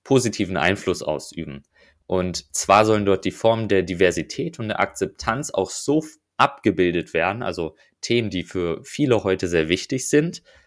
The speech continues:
ähm, wie sich Activision Blizzard sich das auch für die richtige Welt wünscht. Und ein Beispiel dafür ist zum Beispiel Overwatch, äh, wo man zweiunddreißig Helden hat und von denen sind dreizehn weiblich.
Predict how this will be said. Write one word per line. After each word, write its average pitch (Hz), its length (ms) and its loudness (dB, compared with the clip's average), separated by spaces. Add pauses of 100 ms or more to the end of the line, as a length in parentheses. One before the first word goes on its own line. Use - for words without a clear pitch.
(220)
ähm, 107 440 0
wie 107 200 -2
sich 113 200 0
Activision 95 560 -4
Blizzard 98 340 2
sich - 140 -10
das 90 160 -2
auch 95 140 4
für 107 100 -2
die 101 80 4
richtige 92 500 0
Welt 73 260 -2
wünscht. 73 360 -12 (800)
Und 92 320 -4
ein 92 120 -4
Beispiel 107 360 4
dafür 117 500 0 (300)
ist - 80 -14
zum 90 160 -6
Beispiel 85 400 2
Overwatch, 123 720 4 (460)
äh, 98 260 4
wo 101 80 4
man 98 240 0
zweiunddreißig 90 1160 2
Helden 120 560 0
hat 147 320 -8 (140)
und 95 240 -4
von 95 220 -6
denen 98 200 0
sind 90 160 -6
dreizehn 85 520 0
weiblich. 110 640 0